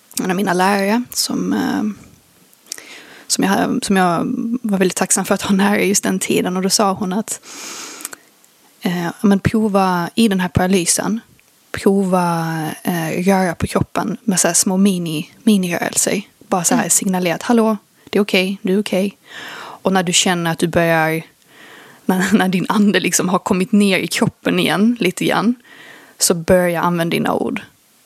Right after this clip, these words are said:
Speaker 1: Säg så här,
Speaker 2: Just det.
Speaker 1: jag är rädd, jag känner ångest, jag har det här katastroftänkandet. Och för, för då tyckte jag, så som det landade i mig när hon gav mig det här tipset, det var att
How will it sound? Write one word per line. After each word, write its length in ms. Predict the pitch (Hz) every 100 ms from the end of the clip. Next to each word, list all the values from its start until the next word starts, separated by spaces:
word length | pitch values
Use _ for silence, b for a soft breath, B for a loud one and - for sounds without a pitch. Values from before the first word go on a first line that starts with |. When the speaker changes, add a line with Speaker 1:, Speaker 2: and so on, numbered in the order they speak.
| _
Speaker 1:
Säg 340 | - - 165
så 100 | 165
här, 240 | 185 - -
Speaker 2:
Just 200 | 262 -
det. 80 | 269
Speaker 1:
jag 160 | 165 214
är 20 | 220
rädd, 180 | - - _ _ _
jag 500 | - 170 139 139 160
känner 240 | - 202 240
ångest, 580 | 262 165 - - - - B B B
jag 200 | - 156
har 120 | 165 190
det 60 |
här 60 | 214
katastroftänkandet. 920 | 247 262 277 262 226 190 180 156 - -
Och 300 | 196 180 - B B B B B B B _ - _
för, 220 | - 214 -
för 100 | 214
då 80 | 208
tyckte 300 | 226 - 202
jag, 260 | 190 -
så 100 | -
som 160 | 208 202
det 60 |
landade 440 | 196 202 214 180 185
i 60 |
mig 280 | 202 226 185
när 100 | 175
hon 140 | 175 180
gav 240 | 180 170
mig 100 | 170
det 60 | 180
här 100 | 180
tipset, 480 | 226 - - 165
det 80 | -
var 200 | 170 -
att 400 | 127 - - -